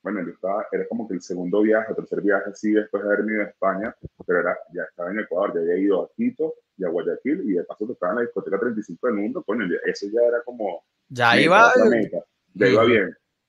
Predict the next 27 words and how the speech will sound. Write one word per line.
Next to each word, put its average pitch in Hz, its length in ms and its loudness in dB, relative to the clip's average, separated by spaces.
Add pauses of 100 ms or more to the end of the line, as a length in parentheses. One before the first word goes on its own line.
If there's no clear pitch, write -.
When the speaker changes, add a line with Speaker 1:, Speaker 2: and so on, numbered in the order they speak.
(160)
Speaker 1:
Y 123 100 2
él 110 280 -2
me 120 120 -2
muestra 110 460 -2
eso 120 320 -6
y 82 360 -6 (600)
hablamos 90 340 -6
muchas 107 280 -8
cosas 117 440 -4 (240)
en 90 140 -12
cuanto 87 540 -4
a 80 80 -6
consejos. 87 480 -6 (420)
Entonces, 98 540 -4 (760)
como 104 240 -2
yo 107 120 4
decía, 110 420 -2 (420)
me 101 140 -6
lo 104 60 -2
está - 160 -4
diciendo 156 460 -2
él, 156 320 -2 (220)
un 95 160 -10
tipo 117 280 -2
que 107 160 4
es 101 100 -10
dueño 131 480 -2